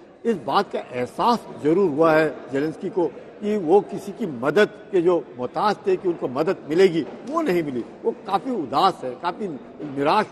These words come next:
हुए हैं कि पूरे विश्व में वो बार बार जिस तरीके से वो पश्चिमी ओर लगाव और झुकाव था, उन्हें लग रहा था अमेरिका उनकी मदद करेगा, सैन्य सहायता करेगा, पश्चिमी देश सैन्य सह-, कुछ नहीं हुआ। और उसमें उनको लगा आखिर में,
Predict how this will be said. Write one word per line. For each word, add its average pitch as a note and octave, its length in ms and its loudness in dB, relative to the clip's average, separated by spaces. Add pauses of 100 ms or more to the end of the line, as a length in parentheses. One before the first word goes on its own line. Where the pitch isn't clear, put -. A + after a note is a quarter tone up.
हुए F3+ 180 2
हैं E3 180 -2 (220)
कि G3+ 60 -6
पूरे G3+ 380 4
विश्व F#3 360 2
में D#3+ 160 -2 (100)
वो D3+ 60 -8
बार E3 280 0
बार E3 260 0
जिस D#3 140 -8
तरीके F3 340 -4
से E3 120 -4
वो E3+ 180 0 (220)
पश्चिमी F#3 480 -4
ओर E3 220 0 (240)
लगाव D#3+ 580 2
और D#3 160 0
झुकाव F3 360 2
था, F3 180 0
उन्हें E3 340 0
लग D#3+ 160 0
रहा F3 120 -2
था E3 80 -6
अमेरिका D#3 380 -2
उनकी D#3+ 200 -2
मदद D3+ 340 -2
करेगा, D#3+ 300 -2
सैन्य D#3+ 320 -6
सहायता D#3+ 360 -4
करेगा, D#3 380 -4 (280)
पश्चिमी F3+ 320 -2
देश E3+ 220 2
सैन्य E3 240 -4
सह-, - 280 -14
कुछ - 240 -2
नहीं D#3+ 140 0
हुआ। A#2+ 200 -2 (300)
और - 120 0
उसमें G3 380 -4
उनको F#3+ 280 -2
लगा D#3 240 -2
आखिर G3 440 0
में, D#3 180 -6